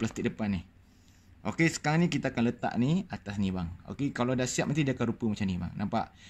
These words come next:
Bila kita potong ikut ber-, bentuk dia bang, nampak? Cantik dan kemas sahaja. Okey, alright. So bang, double confirm bang, pastikan tak ada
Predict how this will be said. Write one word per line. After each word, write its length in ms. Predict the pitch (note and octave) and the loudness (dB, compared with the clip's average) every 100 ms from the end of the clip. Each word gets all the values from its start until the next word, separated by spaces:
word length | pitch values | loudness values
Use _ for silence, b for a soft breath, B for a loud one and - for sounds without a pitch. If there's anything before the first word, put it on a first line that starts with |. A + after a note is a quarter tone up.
| B - | B 2
Bila 160 | C#3 F#3+ | 6 6
kita 220 | F3 F#3 | 6 4
potong 240 | D3 E3+ D#3 | 4 6 6
ikut 300 | D3+ D3+ B2+ | 4 2 4
ber-, 320 | C3+ B2+ C3+ | 4 6 4
bentuk 340 | D3 - D#3+ | 4 2 2
dia 80 | C3 | 4
bang, 220 | B2 A#2 | 4 4
nampak? 240 | A2 - - - | 2 -2 -6 -6
Cantik 420 | C#3+ D3+ - D#3 | -4 -2 -2 -4
dan 160 | - C3 | 0 0
kemas 720 | C3 D3+ E3 D#3+ E3 E3 E3 | 2 2 4 6 6 4 2
sahaja. 560 | A2+ F#2+ F2+ D#2+ D#2+ - - | 0 -2 -2 -2 -4 -6 0
Okey, 240 | E3 F#3 B B - | 4 4 B B -2
alright. 340 | C#3 D#3+ C3+ - - - - - - - | 4 6 4 -2 -20 -20 -20 -20 -20 -12
So 320 | - E3 E3+ | 2 6 8
bang, 320 | F3 F3+ D#3 | 8 8 8
double 320 | C#3+ E3+ G3 | 8 8 8
confirm 480 | F#3+ F3 F3 F#3 F3 | 10 8 10 8 8
bang, 160 | E3 E3 | 8 4
pastikan 760 | - D3+ - F3+ F3 F3 D3+ - | 2 0 2 0 4 4 4 4
tak 160 | C#3 | 2
ada 320 | - D#3 D#3 | 4 6 6